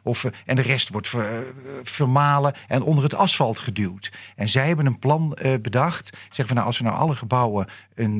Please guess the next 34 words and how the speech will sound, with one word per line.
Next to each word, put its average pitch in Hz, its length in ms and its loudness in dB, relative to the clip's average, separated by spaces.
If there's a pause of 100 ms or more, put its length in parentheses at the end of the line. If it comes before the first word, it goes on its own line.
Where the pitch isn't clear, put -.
materialenpaspoort 139 1040 -2
geven, 147 260 0
dat 143 100 -4
we - 60 -16
precies 175 320 0
weten 131 300 0
wat 101 100 -10
erin 139 240 0
zit. 185 300 -4 (220)
En 120 140 0
ook 123 120 0
vanaf 127 240 0
nu 151 160 6
zo 143 220 2
gaan 117 220 0
bouwen 104 400 0 (320)
dat, 123 440 0
ehm, 110 440 0 (680)
en 135 240 -2
je 120 220 2
gebouwen 123 460 0
veel 160 200 4
makkelijker 127 440 0
dan 110 140 0
nu 127 160 4
kan 110 260 0
demonteren. 120 760 -2 (220)
Dan 147 160 0
is 131 100 4
een 127 60 0
gebouw 117 420 0
aan 113 120 -2
het 110 120 -4
eind 127 340 0